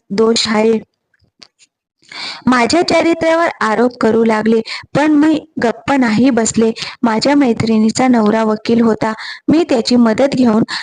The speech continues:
दीपकच्या विरोधात केस फाईल केली. माझ्या आईने मला अडवलं, पण मी मात्र माझ्या निर्णयावर ठाम होते. मला दीपकला त्याच्या कर्माची शिक्षा द्यायचीच होती. त्याचा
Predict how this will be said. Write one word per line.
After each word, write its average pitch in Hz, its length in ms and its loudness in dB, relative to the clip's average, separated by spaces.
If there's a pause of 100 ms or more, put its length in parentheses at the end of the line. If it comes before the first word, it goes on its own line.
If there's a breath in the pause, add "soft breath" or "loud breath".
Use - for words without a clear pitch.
(120)
दीपकच्या 220 520 0
विरोधात 226 580 0
केस 226 340 0
फाईल 220 360 0
केली. 220 280 0 (320 loud breath)
माझ्या 233 400 0
आईने 320 240 2
मला 320 340 2
अडवलं, 220 460 0 (320 loud breath)
पण 233 160 0
मी 233 180 2
मात्र 233 400 0
माझ्या 226 360 0
निर्णयावर 220 640 2 (400 loud breath)
ठाम 226 320 0
होते. 220 360 0 (340 loud breath)
मला 233 300 0
दीपकला 233 520 -2
त्याच्या 233 320 -2 (220)
कर्माची 220 500 0
शिक्षा 247 400 -2
द्यायचीच 220 520 -4
होती. 226 240 0 (400 loud breath)
त्याचा 226 300 0